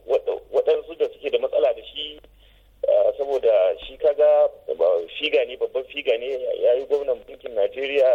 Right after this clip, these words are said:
ya yi aiki a, a First Bank, ya rike manyan mukamai a gwamnati. So, wataƙila ko ya samu matsala da waɗansu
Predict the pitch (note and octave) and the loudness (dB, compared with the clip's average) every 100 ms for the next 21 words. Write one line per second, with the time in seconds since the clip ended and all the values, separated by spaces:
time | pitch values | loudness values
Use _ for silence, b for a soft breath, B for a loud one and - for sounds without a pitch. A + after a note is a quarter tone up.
0 | - - b b b _ _ - A#2 C3 | 2 -8 b b b _ _ 0 2 2
1 | C3 C3+ C3+ C3 - - - - - - | -2 -12 -14 -4 -2 -2 -6 -2 0 0
2 | - A2 C#3 C#3 C3 C#3+ C3+ - - A#2+ | 0 -2 -2 -4 0 2 2 -2 -2 0
3 | B2+ C#3 A#2 B2+ B2 A#2+ - A2 B2+ - | 0 -2 -4 -2 0 0 0 2 2 2
4 | - C#3 D3+ - - _ b b b b | 0 -2 -2 -6 -20 _ b b b b
5 | _ - A2+ A#2 - C#3 A#2+ B2+ C3+ C3+ | _ -4 -2 -2 -4 -4 0 4 4 4
6 | C3+ A#2 B2 - - A#2 G#2+ G#2+ - C3 | 2 0 0 0 2 2 2 -2 0 -2
7 | C3 D3+ | -4 -18